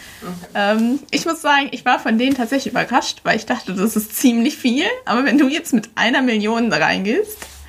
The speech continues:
Speaker 1: Ja, keine Ahnung, wie ich
Speaker 2: dann,
Speaker 1: da jetzt drauf
Speaker 2: ähm,
Speaker 1: gekommen bin.
Speaker 2: bist du
Speaker 1: Ich
Speaker 2: ja nicht so überrascht davon.
Speaker 1: ich dachte mir halt,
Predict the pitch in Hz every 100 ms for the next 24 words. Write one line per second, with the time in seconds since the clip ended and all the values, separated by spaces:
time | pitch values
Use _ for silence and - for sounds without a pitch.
0 | - 185 170 175 170 165 190 175 196 226
1 | 226 - 208 185 214 277 - 190 190 196
2 | - 240 - 294 311 415 370 156 170 208
3 | - - - 254 - - - 233 269 -
4 | 285 262 254 254 254 254